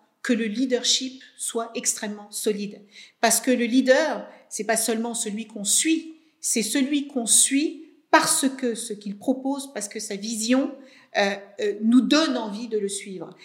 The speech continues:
Et le leader, c'est aussi celui qui voit ce que les autres ne voient pas. C'est celui, euh, qui, euh, va débroussailler un peu, euh, euh, le brouillard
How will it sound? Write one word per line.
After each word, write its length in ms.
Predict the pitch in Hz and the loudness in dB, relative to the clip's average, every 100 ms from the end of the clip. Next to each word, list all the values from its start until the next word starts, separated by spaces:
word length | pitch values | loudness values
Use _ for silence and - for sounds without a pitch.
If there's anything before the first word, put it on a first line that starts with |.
| - - | -20 0
Et 100 | 254 | 8
le 80 | 262 | 8
leader, 400 | 285 285 302 330 | 8 4 2 2
c'est 220 | - 269 | 0 -2
aussi 260 | 269 - 302 | -2 0 0
celui 380 | - 277 302 330 | 0 0 2 0
qui 160 | - | 2
voit 320 | 247 277 330 | 0 2 0
ce 160 | 339 - | 0 -4
que 160 | 262 254 | -2 -2
les 280 | 247 214 | -2 -2
autres 360 | 269 330 330 262 | 0 0 -2 -6
ne 120 | 220 | -6
voient 240 | 202 190 - | -6 -8 -10
pas. 140 | 175 | -8
C'est 180 | - 240 | -4 -4
celui, 640 | - 294 285 311 - - - - - | 2 2 2 2 0 -2 -16 -20 -4
euh, 160 | - - | 0 2
qui, 540 | - - 330 330 - - | 2 6 6 4 -6 0
euh, 140 | 208 - - - | 0 0 -8 -6
va 160 | 214 | -2
débroussailler 800 | 202 277 277 339 339 269 262 294 | 4 4 6 4 6 4 2 -2
un 100 | 226 | -2
peu, 340 | 202 254 262 214 | -2 -2 0 0
euh, 120 | 190 - - - | -2 -8 -18 -10
euh, 160 | - - | -8 -4
le 120 | 214 | 2
brouillard 800 | 196 196 294 254 262 415 294 190 | 2 4 6 6 6 2 -6 -14